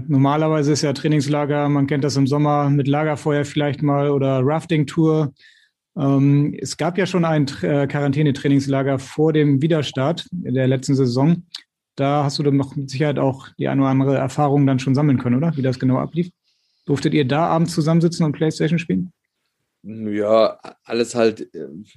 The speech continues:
Speaker 2: ja, es sind ja nie zehn Leute in, in einem Raum, wenn irgendjemand Playstation spielt. Das ist ja dann oft nur zu zweit oder zu dritt. Ähm,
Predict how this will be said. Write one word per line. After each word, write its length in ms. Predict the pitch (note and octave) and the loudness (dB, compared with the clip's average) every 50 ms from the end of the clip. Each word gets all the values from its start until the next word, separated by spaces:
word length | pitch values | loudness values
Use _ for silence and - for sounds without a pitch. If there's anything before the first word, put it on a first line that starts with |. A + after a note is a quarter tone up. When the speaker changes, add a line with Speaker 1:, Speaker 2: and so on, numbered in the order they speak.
| G#2+ - - | -20 -20 -20
Speaker 2:
ja, 360 | - - - G#2 G2 G2+ - | -18 -14 -12 -10 -10 -10 -12
es 100 | - - | -10 -6
sind 140 | - A2 A2 | -2 0 2
ja 60 | A2+ | 2
nie 180 | A2+ A#2 A2+ A2 | 2 2 0 -2
zehn 220 | - - A#2 A2+ | 0 0 0 2
Leute 300 | G#2+ A2+ A2+ A#2 A2+ A2 | 4 4 4 4 4 2
in, 200 | G#2 F#2+ G2 G2+ | 2 2 0 -2
in 80 | G2 - | -4 -4
einem 220 | - A2+ A2+ G#2 G2 | -4 -2 -2 0 0
Raum, 240 | G2 G#2 A2 G#2+ | 0 0 2 0
wenn 80 | G#2 G2+ | 0 0
irgendjemand 400 | G#2 G#2+ G#2 G2 F#2+ G2 F#2+ D#2+ | 0 0 -2 -2 -2 -4 -4 -2
Playstation 380 | G#2+ A#2 A#2+ - - G2+ G2+ G2 | -2 -2 -2 -4 -8 -10 -10 -12
spielt. 320 | - - - A#2 A#2+ A#2 | -10 -4 -4 -4 -2 -2
Das 80 | G#2 G#2 | -4 -6
ist 120 | A2 G#2+ | -4 -2
ja 60 | A2 G#2 | -2 0
dann 140 | G#2 G#2 G2+ | 0 0 0
oft 200 | G2+ - - - | -2 -4 -4 -2
nur 400 | A2 G#2+ G#2 G2+ G2 F#2+ - - _ _ | -2 0 2 0 0 -2 -4 -10 _ _
zu 140 | - - G2+ | -14 -14 -10
zweit 300 | - - G2 G2 G#2 G#2 | 0 2 4 4 4 4
oder 200 | F#2+ F2+ G#2 - | 2 0 -2 -6
zu 140 | - - | -6 -10
dritt. 320 | - - - A#2+ A#2+ - _ _ _ - | -6 -2 -2 -2 -2 -4 _ _ _ -2
Ähm, 520 | G#2+ G#2+ G#2 G#2 G#2 G2+ G2+ G2 G2 G2 | 2 2 4 4 2 2 0 -4 -6 -8